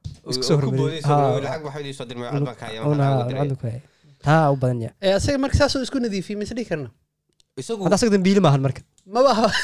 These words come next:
Speaker 1: Horta iyagu imika waxay ku
Speaker 3: Siyaasadda
Speaker 1: dacwoonayaan.
Speaker 3: ma ujeedaa meesha iska dagaalamaya?
Speaker 1: Mm. Iyagu imika waxay ku dacwoonayaan ninkan mataqaanaa, ma, wax, wuxuu iska soo jeedinayaa dad baa ninkan lacag kula moogto oo lacag buu nagala soo baxsaday, yaara, yaara.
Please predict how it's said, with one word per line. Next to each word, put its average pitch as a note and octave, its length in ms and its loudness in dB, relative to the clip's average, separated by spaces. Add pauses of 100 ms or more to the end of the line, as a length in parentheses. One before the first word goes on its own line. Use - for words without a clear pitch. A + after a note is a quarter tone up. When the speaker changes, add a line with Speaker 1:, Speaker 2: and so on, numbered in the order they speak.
(500)
Speaker 1:
Horta - 240 -12
iyagu A3 200 -6
imika G3+ 180 -6
waxay F3+ 140 -10
ku G3 80 -8
Speaker 3:
Siyaasadda G#3+ 340 0
Speaker 1:
dacwoonayaan. B3+ 120 2
Speaker 3:
ma C#4 40 0
ujeedaa A#3 240 4
meesha A3+ 240 0
iska A3 120 -8
dagaalamaya? G3 500 -2 (160)
Speaker 1:
Mm. G2+ 180 -14 (180)
Iyagu F3+ 180 -8
imika D3+ 180 -8
waxay C#3+ 140 -10
ku E3 80 -8
dacwoonayaan A#2+ 580 -8 (220)
ninkan B2 320 -10
mataqaanaa, F2+ 560 -12 (280)
ma, A2 220 -12 (100)
wax, A#2+ 200 -12 (140)
wuxuu A#2+ 220 -14
iska F#3 160 -12
soo D#3 160 -14
jeedinayaa A#2+ 560 -10 (360)
dad C#3+ 120 -10
baa C3 120 -12
ninkan C3 240 -12
lacag A2+ 180 -12
kula A2 180 -8
moogto G#2 280 -10
oo G2 60 -10
lacag G2+ 280 -12
buu G#2 80 -16
nagala G2+ 200 -12
soo F#2+ 120 -16
baxsaday, F#2 340 -16
yaara, F#2 160 -12
yaara. F2+ 200 -12